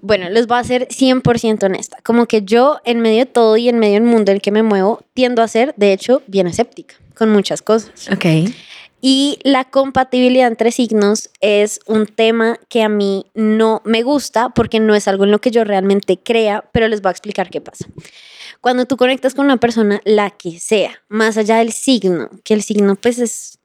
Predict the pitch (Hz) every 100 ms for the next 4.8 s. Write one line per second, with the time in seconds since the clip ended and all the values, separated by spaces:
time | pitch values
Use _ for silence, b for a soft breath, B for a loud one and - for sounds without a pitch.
0 | _ - 214 202 185 180 _ _ - b
1 | b b - 262 247 240 226 233 247 220
2 | - 175 95 214 220 208 - 220 214 208
3 | 196 180 - 220 208 202 190 180 185 196
4 | 196 185 165 - 196 185 -